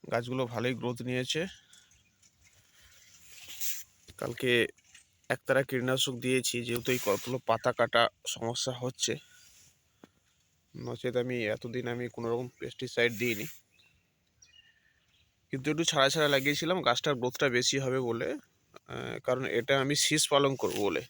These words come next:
দেখতে পাচ্ছেন এতটা ছাড়া ছাড়া হয়েছে, ভেতরে ভেতরে আরও মাটিটা খুব একটা ঢেলা হয়নি, মানে ঢেলা হয়ে গেছে একটু, মানে একটু চাষটা একটু দিতে হতো। কিন্তু ভিডিওটা দেখুন,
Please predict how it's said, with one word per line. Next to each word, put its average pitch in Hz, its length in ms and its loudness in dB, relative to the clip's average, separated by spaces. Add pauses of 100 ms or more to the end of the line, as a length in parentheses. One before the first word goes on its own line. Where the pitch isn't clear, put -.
(1200)
দেখতে 113 240 -6
পাচ্ছেন 135 240 -2
এতটা 139 320 2
ছাড়া 131 220 4
ছাড়া 143 180 6
হয়েছে, 143 300 4
ভেতরে 135 360 4
ভেতরে 160 320 4
আরও 151 200 8
মাটিটা 131 400 4
খুব 143 260 -4
একটা 139 140 6
ঢেলা 127 280 4
হয়নি, 135 300 0
মানে 131 180 4
ঢেলা 127 280 6
হয়ে 147 200 6
গেছে 127 200 2
একটু, - 240 -10
মানে 120 260 -2
একটু 127 160 -4 (560)
চাষটা - 300 0
একটু 135 160 -2
দিতে 120 240 -2
হতো। 131 240 -2 (1120)
কিন্তু 123 200 -8 (100)
ভিডিওটা 131 300 2
দেখুন, 123 340 -2